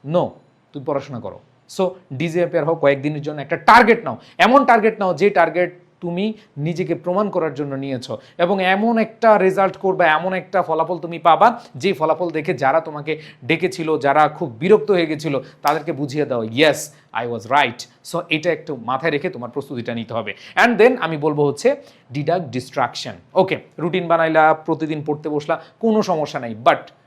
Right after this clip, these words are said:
পড়তে বসছো, এক ঘন্টা পড়তে বসছো, চল্লিশ মিনিট হচ্ছে মোবাইলে, কোনো লাভ হবে না।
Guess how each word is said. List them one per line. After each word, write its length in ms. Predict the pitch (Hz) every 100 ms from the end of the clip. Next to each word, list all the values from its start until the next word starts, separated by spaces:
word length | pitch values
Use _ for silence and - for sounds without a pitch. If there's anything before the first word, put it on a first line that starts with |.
| _ _
পড়তে 240 | 175 175 214
বসছো, 380 | 220 254 262 - _
এক 180 | 147 160
ঘন্টা 220 | 185 202
পড়তে 260 | 208 202 220
বসছো, 320 | 214 214 277 - _
চল্লিশ 340 | 233 226 -
মিনিট 180 | 185 170
হচ্ছে 160 | 175 160
মোবাইলে, 400 | 135 117 107 90 _ _ _ _ _ _ _ -
কোনো 160 | 254
লাভ 200 | 240 151
হবে 180 | 139 107
না। 120 | 87